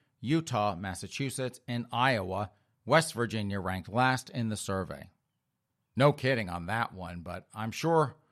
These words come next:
more than one of you are going, "Miller, Miller, what do you mean five states? And you only listed three states and Washington, D C, which isn't even a state."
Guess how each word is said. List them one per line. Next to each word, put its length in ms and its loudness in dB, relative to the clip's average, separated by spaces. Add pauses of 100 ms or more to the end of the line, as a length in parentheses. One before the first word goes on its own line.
(180)
more 300 6
than 200 0
one 180 2
of 120 -2
you 120 0
are 60 -2
going, 260 -4
"Miller, 340 2 (320)
Miller, 320 2 (160)
what 140 4
do 60 2
you 140 0
mean 420 -2 (180)
five 400 2
states? 420 -2
And 100 -2
you 80 -2
only 220 0
listed 380 -4
three 220 0
states 380 -4 (120)
and 160 -2
Washington, 500 2
D 120 0
C, 220 -2
which 180 -6
isn't 180 -4
even 220 -4
a 40 -4
state." 380 0